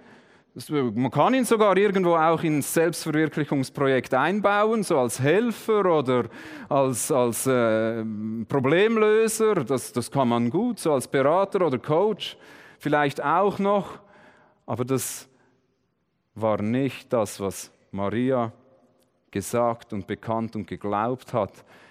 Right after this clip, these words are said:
Sie hatte in dem Moment, als sie gesagt hat, „Ich bin die Magd des Herrn,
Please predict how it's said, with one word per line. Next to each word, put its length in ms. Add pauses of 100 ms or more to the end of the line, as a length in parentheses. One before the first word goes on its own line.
(360)
Sie 240
hatte 440 (640)
in 280
dem 240
Moment, 420
als 180
sie 60
gesagt 480
hat, 240 (720)
„Ich 200
bin 140
die 100
Magd 300
des 240
Herrn, 420